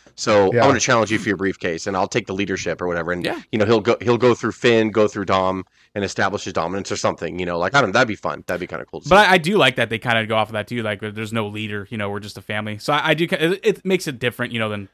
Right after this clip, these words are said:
Speaker 3: Bloodline or, you know, any other stable that has
Speaker 1: You know
Speaker 3: an
Speaker 1: what?
Speaker 3: actual
Speaker 1: Fuck.
Speaker 3: definitive leader.
Speaker 1: You know what I actually thought about the other day when I was on my, in my
Speaker 3: Our Truth
Speaker 1: office,
Speaker 3: is the
Speaker 1: in the
Speaker 3: leader?
Speaker 1: ba-, which
Speaker 3: Yeah.
Speaker 1: is the bathroom.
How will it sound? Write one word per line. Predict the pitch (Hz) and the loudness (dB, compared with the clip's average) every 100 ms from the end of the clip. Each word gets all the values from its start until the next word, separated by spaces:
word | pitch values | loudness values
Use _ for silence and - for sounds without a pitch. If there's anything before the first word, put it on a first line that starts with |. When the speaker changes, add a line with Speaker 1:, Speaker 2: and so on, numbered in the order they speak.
| - | -12
Speaker 3:
Bloodline | 104 101 98 101 | -10 -8 -10 -10
or, | 95 92 | -12 -12
you | 107 | -10
know, | 101 95 | -10 -10
any | 110 104 | -8 -8
other | 104 | -10
stable | - 107 101 | -10 -10 -8
that | 104 | -8
has | 104 113 | -2 4
Speaker 1:
You | |
know | 185 | 6
Speaker 3:
an | |
Speaker 1:
what? | 226 247 | 6 4
Speaker 3:
actual | 233 - 165 | 0 -4 -4
Speaker 1:
Fuck. | - | -6
Speaker 3:
definitive | - - 107 104 98 | -12 -12 -12 -12 -16
leader. | 107 104 - | -16 -16 -2
Speaker 1:
You | 143 | 4
know | 175 | 6
what | 185 | 8
I | |
actually | 190 175 180 | 6 4 2
thought | 147 131 | 4 4
about | 143 147 | 4 4
the | 165 | 4
other | 151 | 4
day | 147 165 156 | 4 4 2
when | 123 | 2
I | 104 | 2
was | 101 | 2
on | 107 101 | 0 0
my, | 90 80 - | 0 -2 -2
in | 107 | 0
my | 95 | 2
Speaker 3:
Our | 90 110 | 4 4
Truth | 120 | 2
Speaker 1:
office, | 123 | 0
Speaker 3:
is | |
the | 123 | -2
Speaker 1:
in | 135 | -2
the | |
Speaker 3:
leader? | 131 | -2
Speaker 1:
ba-, | 95 | -4
which | 98 | -2
Speaker 3:
Yeah. | 104 | -2
Speaker 1:
is | 95 | -2
the | |
bathroom. | 90 95 127 127 | 0 0 0 -4